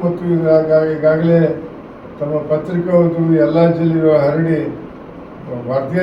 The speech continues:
ಜನತಾ ಪಕ್ಷದ ಕಾರ್ಯಕರ್ತರ ಹನ್ನೆರಡನೇ ತಾರೀಕು ನಾಲ್ಕು ಗಂಟೆಗೆ ಬಂದು ಅಭಿನಂದನೆ ಕಾರ್ಯಕ್ರಮ ಶೋಭೆ ತರುವಂಥ ಕೆಲಸ ಮಾಡಲಿಕ್ಕೆ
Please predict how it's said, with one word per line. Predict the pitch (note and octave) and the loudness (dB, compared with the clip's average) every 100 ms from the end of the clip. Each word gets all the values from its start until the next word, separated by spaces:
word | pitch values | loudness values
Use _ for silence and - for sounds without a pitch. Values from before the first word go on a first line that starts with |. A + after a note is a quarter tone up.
| F3 | 2
ಜನತಾ | E3+ E3 E3 | 2 2 -2
ಪಕ್ಷದ | D#3+ - D#3 - | -4 -6 -8 -4
ಕಾರ್ಯಕರ್ತರ | D3 D#3+ E3 E3 - D#3 D3 C3+ | 2 2 2 -2 -4 -2 -2 -4
ಹನ್ನೆರಡನೇ | C3+ D#3+ E3 D#3 | 0 2 4 2
ತಾರೀಕು | D#3 D#3 C#3 C3+ | 0 0 -4 -4
ನಾಲ್ಕು | D3+ D3 | -4 -4
ಗಂಟೆಗೆ | D#3 C#3 C3 D3 | -6 -6 -6 -6
ಬಂದು | C#3+ D3 D3+ C#3 - - - - - - - - B2+ | -4 -4 -6 -8 -10 -14 -18 -18 -18 -18 -18 -12 -6
ಅಭಿನಂದನೆ | D3+ F3 F3+ E3+ E3 | 0 0 2 2 4
ಕಾರ್ಯಕ್ರಮ | D#3 D#3+ E3 E3 D3+ C#3 | 4 2 0 -4 -4 -4
ಶೋಭೆ | D#3 E3+ E3+ | 0 2 2
ತರುವಂಥ | E3+ D#3+ D#3 - D3+ C#3+ | 0 0 -2 -2 -6 -6
ಕೆಲಸ | C#3+ D#3 D3 | -6 -4 -4
ಮಾಡಲಿಕ್ಕೆ | C#3+ C#3+ C#3+ C#3+ | -2 -4 -6 -8